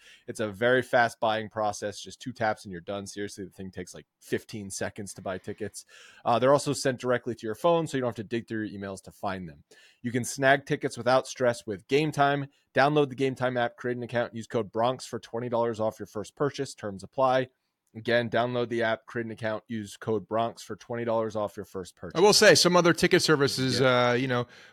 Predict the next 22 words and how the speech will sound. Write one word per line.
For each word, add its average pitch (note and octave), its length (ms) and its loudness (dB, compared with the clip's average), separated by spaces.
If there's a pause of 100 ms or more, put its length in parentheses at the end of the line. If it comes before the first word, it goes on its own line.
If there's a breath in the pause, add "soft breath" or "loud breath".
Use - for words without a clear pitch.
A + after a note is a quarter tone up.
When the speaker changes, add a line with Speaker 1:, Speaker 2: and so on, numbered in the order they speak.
Speaker 2:
putting E3+ 260 2
out C#3+ 180 6
r-, B2 200 -2
uh, B2+ 260 2
renderings C3+ 640 4
of, A#2+ 480 0
of, A#2 400 -6
of A2 280 -6
images A#2+ 400 -2
from B2 200 0
your A#2 100 -4
seats. A2+ 300 -2
There's A2+ 140 -4
a A#2 100 -2
couple - 240 -2
of - 80 -8
tweets D3+ 240 0
that C3 100 0
have A2+ 120 -4
gone A#2 220 -2
viral A#2 380 0
recently A#2 540 -4